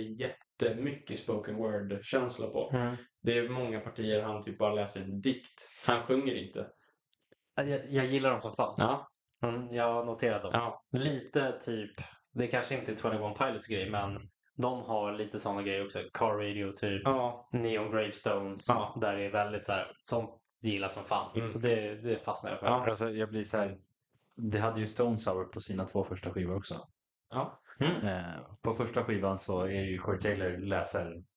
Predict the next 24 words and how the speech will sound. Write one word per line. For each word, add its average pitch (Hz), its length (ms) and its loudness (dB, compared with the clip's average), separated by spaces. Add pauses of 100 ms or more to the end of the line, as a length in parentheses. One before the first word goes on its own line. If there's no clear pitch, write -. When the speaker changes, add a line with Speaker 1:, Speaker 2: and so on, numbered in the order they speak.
(320)
Speaker 3:
något 120 100 4
Speaker 2:
Mm. 117 100 0
Speaker 3:
han 101 100 0
har 90 60 2
skrivit 87 520 -4 (160)
Speaker 1:
Ja. 120 160 0 (200)
Speaker 3:
i 120 40 6
Speaker 2:
Mm. 120 100 4
Speaker 3:
mitten, 107 460 0
och, 110 400 0
eh, 95 360 2
på, 92 540 2
på 92 220 4
andra 98 260 2
skivan 90 280 -2
kommer, 95 360 0
kommer 95 240 0
det 92 140 2
mig. 95 320 0 (320)
Då 107 80 4
är 101 100 4
det 95 240 0
en 92 380 0
special 90 640 0